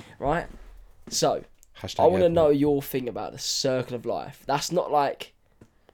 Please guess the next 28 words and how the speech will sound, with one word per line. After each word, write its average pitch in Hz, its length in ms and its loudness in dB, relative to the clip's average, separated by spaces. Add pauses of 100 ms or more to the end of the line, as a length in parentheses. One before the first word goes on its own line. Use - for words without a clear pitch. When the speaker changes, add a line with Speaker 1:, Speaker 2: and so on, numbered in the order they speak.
(140)
Speaker 1:
I, 123 200 2
I'm 139 120 2
not 160 200 2
talking 143 220 -4
about, 127 280 -2
like, 107 380 -6 (920)
eating 131 380 -4
shit. - 360 -12 (500)
I'm 117 120 -10
talking 120 220 -8
about, 110 240 -6
like, 98 260 -6 (360)
what 143 220 4
you 143 180 -4
think 95 500 -12 (760)
a 135 80 -4
human, 160 840 -4 (600)
what 139 240 -2 (440)
the 127 140 -10 (260)
government 147 600 0
portrays 120 580 -4
for - 100 -14
the 82 100 -12
circle 127 560 0
of 127 60 -2
life 120 280 -2
to - 80 -14
be, 110 340 -4